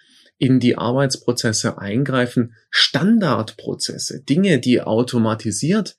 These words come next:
werden können, werden zukünftig sehr, sehr stark automatisiert werden. Das heißt, auch die Mitarbeiter, äh, werden, äh,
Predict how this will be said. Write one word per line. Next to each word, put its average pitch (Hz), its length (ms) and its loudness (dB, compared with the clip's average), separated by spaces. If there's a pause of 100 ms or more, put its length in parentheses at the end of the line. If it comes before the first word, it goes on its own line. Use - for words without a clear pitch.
(380)
werden 110 360 -2
können, 90 380 -10
werden 135 320 0
zukünftig 123 800 0 (280)
sehr, 123 280 2
sehr 110 200 2
stark 101 500 -4 (280)
automatisiert 107 920 -4
werden. - 340 -12 (320)
Das - 220 -6
heißt, 127 440 0 (960)
auch 117 180 -2
die 123 140 2
Mitarbeiter, 123 840 0 (440)
äh, - 160 -8
werden, 123 760 0 (240)
äh, 101 100 -6